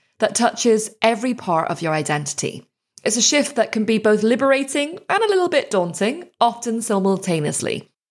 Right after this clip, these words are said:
But remember, you're not alone on this path, and the emotions and dilemmas you're experiencing now have been felt by many before you.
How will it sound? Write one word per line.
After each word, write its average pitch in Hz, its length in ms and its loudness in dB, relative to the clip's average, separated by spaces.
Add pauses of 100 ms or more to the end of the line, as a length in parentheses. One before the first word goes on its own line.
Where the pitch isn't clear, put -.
(400)
But - 140 0
remember, 214 520 4
you're 185 140 2
not 202 240 2
alone 175 240 2
on 156 120 -4
this 151 180 -4
path, 143 400 0
and 175 240 -6
the 196 100 2
emotions 226 560 2
and 240 80 4
dilemmas 170 540 0
you're 165 120 2
experiencing 165 600 0
now 147 320 -2 (360)
have 185 120 2
been 190 140 2
felt 165 320 0
by 160 120 -2
many 147 220 -4
before 143 360 -4
you. 113 280 -6